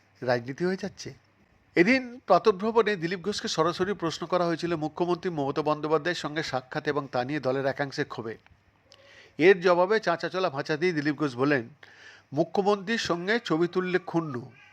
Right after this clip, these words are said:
বহু লোক তো তার আশীর্বাদে উচ্ছিষ্ট হয়ে জীবনযাপন করেছেন, আজ হয়ে গেছেন সতী। এতদিন যারা কালীঘাটের উচ্ছিষ্ট খেয়েছে তারা কথা বলছে, মমতা বন্দ্যোপাধ্যায়ের আঁচলের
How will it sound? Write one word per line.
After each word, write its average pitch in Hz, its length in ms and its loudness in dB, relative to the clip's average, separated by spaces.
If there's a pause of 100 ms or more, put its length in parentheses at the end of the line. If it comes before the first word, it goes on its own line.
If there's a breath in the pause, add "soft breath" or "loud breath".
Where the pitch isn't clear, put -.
(380 loud breath)
বহু 175 220 4
লোক 226 340 6
তো 208 340 4
তার 156 160 4
আশীর্বাদে 165 880 2
উচ্ছিষ্ট 165 580 -4
হয়ে 160 280 2
জীবনযাপন 151 520 -2
করেছেন, 123 440 -4 (600)
আজ 151 200 6
হয়ে 151 220 0
গেছেন 165 260 -4
সতী। 160 360 -8 (640 loud breath)
এতদিন 180 400 0
যারা 202 180 4
কালীঘাটের 165 500 2
উচ্ছিষ্ট 180 540 -6
খেয়েছে 202 400 0 (160)
তারা 143 240 0
কথা 165 260 0
বলছে, 160 420 -4 (680)
মমতা 139 300 -2
বন্দ্যোপাধ্যায়ের 160 600 2
আঁচলের 143 360 -2